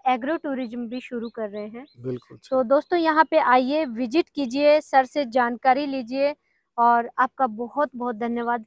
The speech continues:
Speaker 1: कि सर, आपने हमारे लिए टाइम निकाला, हमारे दर्शकों को इतनी महत्वपूर्ण जानकारी दी, जो आज तक मुझे लगता है YouTube के इतिहास में ऐसी जानकारी नहीं मिली होगी।
Speaker 2: आपका भी बहुत बहुत धन्यवाद कि ये बात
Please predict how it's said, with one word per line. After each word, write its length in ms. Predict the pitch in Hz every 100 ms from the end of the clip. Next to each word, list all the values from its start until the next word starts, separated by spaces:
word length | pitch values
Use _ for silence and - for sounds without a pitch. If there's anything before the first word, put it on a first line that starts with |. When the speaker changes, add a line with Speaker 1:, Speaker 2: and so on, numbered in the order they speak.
| -
Speaker 1:
कि 80 | 254
सर, 180 | 269
आपने 340 | 247 247 247 262
हमारे 320 | 262 247 262
लिए 200 | 254 262
टाइम 320 | - 233 240
निकाला, 500 | 247 240 240 240 254
हमारे 300 | 254 247 247
दर्शकों 540 | 208 262 277 - 330 320
को 140 | 339
इतनी 280 | 294 269 285
महत्वपूर्ण 800 | 254 247 262 - 320 - 294 262
जानकारी 460 | 240 233 220 247 240
दी, 220 | 254 226
जो 120 | 277
आज 420 | - 247 254 302 -
तक 120 | 262 - _ _ _ -
मुझे 240 | 269 302
लगता 280 | 330 262 277
है 280 | 277 285 240
YouTube 300 | 302 320 320 -
के 120 | 285
इतिहास 400 | - 254 247 -
में 100 | 277 269
ऐसी 260 | 277 320
जानकारी 500 | 254 233 220 226 240 - _ _
नहीं 280 | 254 262 240
मिली 220 | 214 190 190
होगी। 300 | 185 180 156
Speaker 2:
आपका 360 | 131 - 143
भी 120 | 147 147
बहुत 260 | 127 135
बहुत 220 | 127 139
धन्यवाद 540 | 123 127 139 147 151 151 _ _ _ _ 127
कि 60 |
ये 180 | 127 135
बात 300 | 123 135